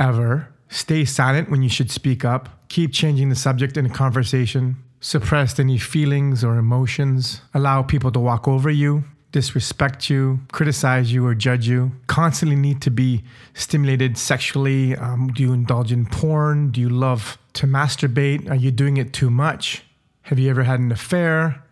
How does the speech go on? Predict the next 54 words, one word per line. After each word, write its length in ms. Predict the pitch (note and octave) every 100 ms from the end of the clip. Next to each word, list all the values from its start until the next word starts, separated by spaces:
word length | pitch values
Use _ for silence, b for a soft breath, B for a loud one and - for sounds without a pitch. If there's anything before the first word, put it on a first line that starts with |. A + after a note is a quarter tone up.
| -
Do 100 | C3+
you 60 |
like 120 | C3 C3
to 80 |
get 120 | B2 A2
high, 500 | - C#3+ C#3 C3+ C3
drunk, 560 | G#2+ C3+ B2+ C3 - - - - _
snort 440 | - - C#3+ C#3+
cocaine? 680 | - C3 - C#3+ C3+ C3 C3+ - -
Do 80 | D3
you 60 |
like 160 | D3 C#3
speeding 440 | - - D3+ C#3
in 80 | C3
your 140 | B2
car? 680 | A#2+ - D3 D3 D3 C#3 - _ _
Are 140 | C#3+ C#3+
you 240 | D3 C3+
a 40 |
thrill 440 | A2 - D#3+ F3 F3+
seeker? 520 | - G3+ G3+ G#3+ G#3+ - -
Do 80 | C#3
you 40 |
like 120 | C3+
jumping 320 | C3 C#3 C#3 C3
out 100 | A#2
of 140 | -
planes? 680 | - F3+ F3 E3+ D3+ C3 - _
Do 100 | C#3
you 120 | B2+
work 260 | C3 C#3+ C#3+
out 100 | C3
way 160 | C#3
too 200 | C3+ -
much, 320 | C3 D3 D3+ B2
like 180 | A2+
running 340 | B2 C3 C3+ C3+
in 160 | A#2+
weights, 360 | A#2+ C3 C3+ -
like 280 | A#2 - -
you 120 | C#3
have 200 | B2 B2+
to 60 | C#3+
do 140 | B2+
it 60 | B2+
every 180 | A2+ A2
day? 440 | D3 D3+ D3 C#3
Do 100 | -
you 80 | C3+
binge 300 | A#2+ C3+ B2+
watch 340 | A#2 A#2 - -
T 140 | D3
V 140 | C3+
shows? 680 | C3 - C3 B2+ C3 - -